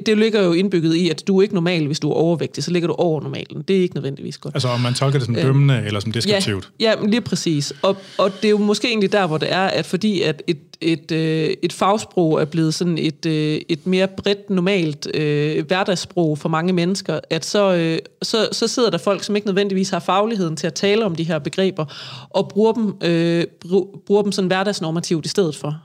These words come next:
Speaker 1: At du er overvægtig, og det er noget dårligt.
Speaker 2: Ja. Ja.
Speaker 1: I stedet for, at det bare er noget deskriptivt
Speaker 2: Ja.
Speaker 1: i et fagsprog.
Speaker 2: Ja. Jamen, øh, det,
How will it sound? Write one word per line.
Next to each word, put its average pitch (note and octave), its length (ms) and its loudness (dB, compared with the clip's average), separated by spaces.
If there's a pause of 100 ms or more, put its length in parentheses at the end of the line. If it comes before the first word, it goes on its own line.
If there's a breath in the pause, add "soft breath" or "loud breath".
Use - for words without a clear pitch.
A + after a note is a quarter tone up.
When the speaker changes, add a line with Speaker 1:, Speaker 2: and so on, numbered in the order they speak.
(160)
Speaker 1:
At F3 220 -2
du G3 100 4
er G3 80 4
overvægtig, F3+ 500 0
og D3+ 60 -4
det F#3 80 2
er F3 40 0
noget E3+ 180 -2
dårligt. F#3+ 500 0 (360)
Speaker 2:
Ja. B2+ 120 -2 (540)
Ja. C3 60 -2
Speaker 1:
I F3 40 0
stedet F#3 280 2
for, F3+ 160 0
at D#3+ 220 -2
det D#3+ 100 -2
bare F3+ 220 0
er D#3+ 40 -2
noget E3 200 -2
deskriptivt - 580 -8 (300)
Speaker 2:
Ja. B2 80 -6 (180)
Speaker 1:
i F3 60 -4
et D#3 80 -2
fagsprog. D3 400 -4 (1040)
Speaker 2:
Ja. B2 60 -6 (520)
Jamen, C3+ 240 0
øh, A#2+ 420 -4
det, A#2+ 80 -12